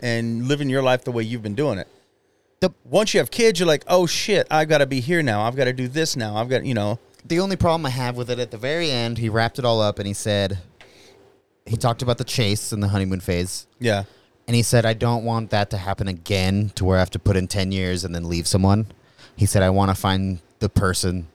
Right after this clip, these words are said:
Speaker 2: that that doesn't happen with." I'm like, "I think you already did, dude. Ten years. I don't know." That's
Speaker 1: Look,
Speaker 2: gonna
Speaker 1: if
Speaker 2: be hard
Speaker 1: she's
Speaker 2: to find again as a fifty-year-old fucking Korean funny
Speaker 1: Well, that's
Speaker 2: boy.
Speaker 1: what I'm getting. Like, if, if,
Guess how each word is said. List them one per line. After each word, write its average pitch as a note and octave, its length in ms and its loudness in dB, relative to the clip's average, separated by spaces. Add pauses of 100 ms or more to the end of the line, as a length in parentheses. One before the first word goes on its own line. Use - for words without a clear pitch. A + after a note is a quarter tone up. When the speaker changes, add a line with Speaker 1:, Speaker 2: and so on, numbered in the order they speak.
(200)
Speaker 2:
that C#2+ 240 -6
that F#2+ 240 0
doesn't D#2+ 240 -10
happen - 360 -6
with." - 340 -14 (1300)
I'm D3 140 2
like, C3+ 160 -4
"I B2+ 80 0
think E3+ 340 -2
you F3 100 4
already F3+ 200 4
did, E3 340 -2
dude. C#3 360 4 (180)
Ten E3+ 280 2
years. D#3 480 0 (520)
I C3+ 140 2
don't A2+ 120 -4
know." G2+ 200 -2 (540)
That's F#3 140 4
Speaker 1:
Look, - 120 0
Speaker 2:
gonna F3+ 120 2
Speaker 1:
if F3+ 60 2
Speaker 2:
be E3 80 2
hard D3+ 260 4
Speaker 1:
she's E3+ 80 0
Speaker 2:
to F3 60 0
find F3+ 300 0
again C#3+ 200 0
as G2+ 100 -2
a A2 60 -4
fifty-year-old C#3+ 600 0
fucking A#2+ 300 -2
Korean B2 420 0
funny A#2+ 240 0
Speaker 1:
Well, D3 60 4
that's G3 180 4
Speaker 2:
boy. G#3+ 60 2
Speaker 1:
what E3 80 2
I'm B2+ 40 -4
getting. E3+ 220 2
Like, D3+ 200 0
if, C3 180 -4
if, D3 240 0